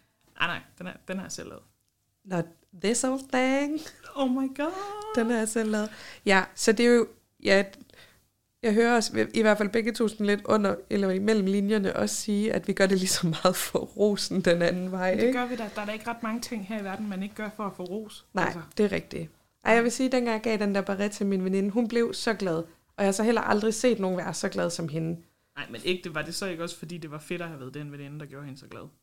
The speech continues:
Speaker 2: Jo.
Speaker 1: Det er jo noget, jeg har siddet og studeret på første semester på teologi.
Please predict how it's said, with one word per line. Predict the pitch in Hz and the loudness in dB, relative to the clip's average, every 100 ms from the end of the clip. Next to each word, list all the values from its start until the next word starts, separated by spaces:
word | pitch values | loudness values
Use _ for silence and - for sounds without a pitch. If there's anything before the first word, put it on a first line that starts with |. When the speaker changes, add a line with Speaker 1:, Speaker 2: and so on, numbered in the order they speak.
| - | -6
Speaker 2:
Jo. | 196 339 - _ _ _ _ _ _ | -2 -2 -8 _ _ _ _ _ _
Speaker 1:
Det | - | -8
er | |
jo | 160 | -6
noget, | 151 156 | -4 -6
jeg | 143 | -8
har | 147 | -10
siddet | - 151 | -10 -10
og | 147 | -12
studeret | - 156 143 117 - | -12 -12 -10 -12 -18
på | - - | -20 -20
første | 120 - | -16 -14
semester | 143 143 - | -12 -12 -14
på | 151 | -16
teologi. | - 139 120 - - | -14 -14 -14 -18 -20